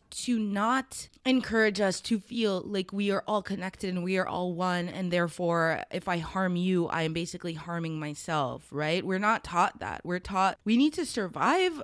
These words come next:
by any means necessary. And if that means using other people, so be it. And it's, like, this, like, masculine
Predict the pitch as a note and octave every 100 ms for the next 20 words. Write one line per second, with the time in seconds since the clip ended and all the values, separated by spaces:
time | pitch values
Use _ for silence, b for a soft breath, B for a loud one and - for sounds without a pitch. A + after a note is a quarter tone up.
0 | G#3+ A3 A3 - A3 B3+ C#4 A3+ A#3+ F#3
1 | F3 - - G#3+ - D3+ - C2 - -
2 | - A#3 A#3 A3 F#3+ G#3 A#3+ A#3+ G3+ G#3+
3 | A#3 A3+ G#3 G#3 F3+ F#3 C#4+ D4+ C#4 -
4 | G#3+ A3 C#4 G4 A3+ - A3+ B3+ B3 C#4
5 | B3+ C4 B3 C4+ C#4 B3+ - G#3+ G#3+ C3
6 | A3 - - C4 B3+ A#3 A3